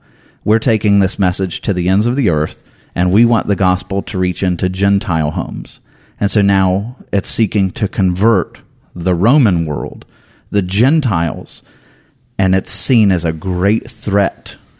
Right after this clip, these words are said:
a tremendous threat, so much so that what you find in the historical writings, Suetonius tells us that, uh, Emperor Claudius actually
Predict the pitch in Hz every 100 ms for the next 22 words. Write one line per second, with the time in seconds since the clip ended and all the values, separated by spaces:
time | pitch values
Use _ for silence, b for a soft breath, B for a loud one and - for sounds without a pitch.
0 | - 98 - - - - 110 101 104 123
1 | 135 117 - 113 98 - - 156 196 190
2 | - - 151 90 - B B B - 104
3 | 90 113 110 123 131 127 117 104 101 107
4 | 120 120 123 110 101 110 92 80 - 107
5 | - 127 127 98 82 - - - - 101
6 | 95 92 87 - b b b b 98 98
7 | 92 - 90 - 120 117 101 - - 131
8 | 104 73 - - - 127 - 110 101